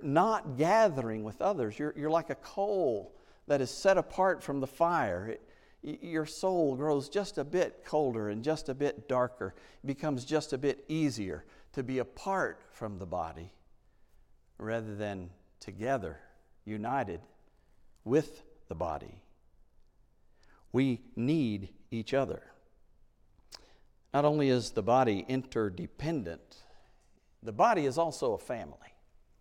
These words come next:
The body of Christ is also the family of God. You've heard it called that. And a healthy family, like a healthy body, has members who care for each other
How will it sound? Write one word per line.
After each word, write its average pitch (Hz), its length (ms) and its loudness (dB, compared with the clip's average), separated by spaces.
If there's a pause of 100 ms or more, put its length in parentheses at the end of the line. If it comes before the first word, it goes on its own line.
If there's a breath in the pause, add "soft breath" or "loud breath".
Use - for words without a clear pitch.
(1200)
The 117 80 -2
body 170 260 8
of 135 160 0
Christ 151 400 2
is 123 100 -2
also 127 380 2
the 107 80 -2
family 117 460 0
of 104 100 -2
God. 104 300 2
You've 117 160 -2
heard 139 180 0
it - 100 -8
called 104 340 2
that. 92 300 -2
And 123 120 -4
a 131 40 -4
healthy 151 440 -2
family, 143 680 -4 (880)
like 208 260 6
a 170 80 6
healthy 156 380 4
body, 127 520 4
has 143 360 4
members 156 580 2
who 147 140 0
care 233 480 2
for 127 260 0
each 113 200 -2
other 131 240 0